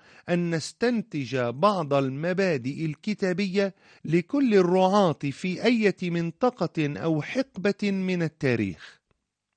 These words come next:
أجد في العددين الأولين مبدأين أساسيين للراعي. اقرأ معي العددين الأول والثاني.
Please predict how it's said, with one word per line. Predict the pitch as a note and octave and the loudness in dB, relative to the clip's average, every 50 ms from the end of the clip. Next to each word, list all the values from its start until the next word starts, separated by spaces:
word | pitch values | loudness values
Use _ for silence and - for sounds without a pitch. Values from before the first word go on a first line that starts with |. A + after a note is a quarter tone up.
| _ _ _ _ _ _ _ _ _ _ _ _ _ _ _ | _ _ _ _ _ _ _ _ _ _ _ _ _ _ _
أجد | C#3+ C#3+ C#3 D#3 F3 D#3 F3 E3+ | -2 -2 0 0 -2 0 0 0
في | - - | 0 0
العددين | E3+ D3+ - D#3+ D#3+ D3+ D3+ D3+ E3+ F3+ F3 E3+ | -2 0 0 0 0 0 0 2 0 0 0 -2
الأولين | E3 E3 - E3+ E3 D3+ D#3 D3+ E3 F#3 G#3 A3+ A3+ A3 G3+ | -4 -4 -2 -2 0 0 2 2 2 2 0 0 0 -2 0
مبدأين | F#3 F3 D#3 C3+ C3 D3+ D3 - E3+ F#3 F3+ E3+ D#3+ | -2 -2 -4 -4 -6 -6 -6 -4 -6 -6 -4 -4 -6
أساسيين | D#3+ G#2+ B2+ E3 - - E3 D3+ C3+ - - D#3 C#3 B2 C#3 D3 D3+ D3+ D3 C#3+ | -6 -6 -6 -6 -6 -2 -4 -4 -4 -2 -6 -6 -6 -4 -4 -4 -2 -2 -2 -2
للراعي. | C#3 C3 C3 C3 B2 A#2 A#2 A2 G2+ F#2 F2 F2+ - _ _ _ _ _ _ _ _ _ _ _ _ _ _ _ _ - - _ _ | -2 0 0 0 0 0 0 -2 -2 -2 -8 -12 -16 _ _ _ _ _ _ _ _ _ _ _ _ _ _ _ _ -20 -20 _ _
اقرأ | A3+ A3 - F#3+ E3 - | -4 0 0 0 0 2
معي | E3+ F3 F3 E3 E3+ E3+ E3+ - D#3 | 2 0 2 0 0 -2 -4 -2 -2
العددين | D3+ C#3+ - D3 C#3+ C#3+ C3+ C#3+ D3+ C#3+ B2 A#2+ | -2 0 -2 -2 -2 0 0 0 0 0 0 0
الأول | A#2+ A#2 F#2+ D3 D#3+ C3+ C#3 C3 A#2+ | 0 0 0 0 0 2 2 2 2
والثاني. | A#2 A2+ - - - A2 F#2+ F2+ F2 - | 0 -2 -2 -2 -4 -4 -2 -4 -8 -12